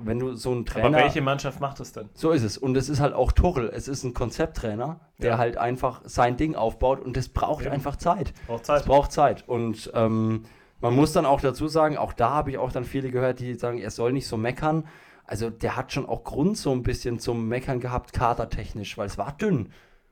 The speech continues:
Speaker 1: Also
Speaker 2: Ja.
Speaker 1: rein theoretisch, also
Speaker 2: Ja,
Speaker 1: wenn,
Speaker 2: ja.
Speaker 1: ne, die haben ja den Upamecano und den Goretzka nur fit gespritzt irgendwie. Die hätten ja, die wären niemals auch nur ansatzweise im Kader gewesen, wenn der De Ligt und der, äh, Kimmich spielen hätten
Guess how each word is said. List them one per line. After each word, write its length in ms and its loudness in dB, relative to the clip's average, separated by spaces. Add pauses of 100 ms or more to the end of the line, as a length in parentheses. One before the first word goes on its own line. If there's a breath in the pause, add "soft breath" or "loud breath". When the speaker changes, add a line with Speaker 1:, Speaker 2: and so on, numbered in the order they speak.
(260 soft breath)
Speaker 1:
Also 280 0
Speaker 2:
Ja. 140 2
Speaker 1:
rein 160 4
theoretisch, 320 0
also 160 2
Speaker 2:
Ja, 200 4
Speaker 1:
wenn, 120 -8
Speaker 2:
ja. 80 -2
Speaker 1:
ne, 120 2
die 140 0
haben 140 2
ja 60 2
den 140 -2
Upamecano 600 0
und 80 0
den 140 -4
Goretzka 380 -4
nur 220 2
fit 300 -6
gespritzt 580 -2
irgendwie. 600 -2 (340 loud breath)
Die 120 4
hätten 200 6
ja, 160 4
die 100 -10
wären 220 4
niemals 420 6
auch 100 -4
nur 220 -4
ansatzweise 640 2
im 60 -2
Kader 320 -2
gewesen, 480 -4
wenn 300 -4
der 140 -2
De 120 -2
Ligt 260 -6
und 140 -6
der, 400 2
äh, 220 -2
Kimmich 520 -2
spielen 440 0
hätten 400 -4